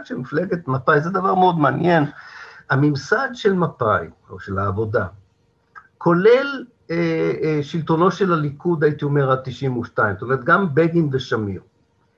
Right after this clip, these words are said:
מאוד מאוד נזהרו מקשר עם החבר'ה האלה, הנוצרים הציונים בארצות הברית, בגלל שהם כן קראו את האותיות הקטנות, שמדובר פה בתנועה שבסופו של דבר רוצה לנצר את היהודים. ושגריר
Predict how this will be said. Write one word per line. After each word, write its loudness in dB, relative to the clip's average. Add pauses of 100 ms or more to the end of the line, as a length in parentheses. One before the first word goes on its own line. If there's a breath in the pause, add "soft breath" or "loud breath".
(240 soft breath)
מאוד 4
מאוד 4
נזהרו 2
מקשר 2
עם -2
החבר'ה 2
האלה, 2 (320 soft breath)
הנוצרים 0
הציונים 0
בארצות -2
הברית, -4 (360 soft breath)
בגלל 2
שהם 0
כן 0
קראו 2
את -2
האותיות 0
הקטנות, -4
שמדובר 0
פה -6
בתנועה 0 (340 loud breath)
שבסופו -2
של 0
דבר 2
רוצה 2
לנצר 0
את -4
היהודים. -4 (2250 soft breath)
ושגריר 0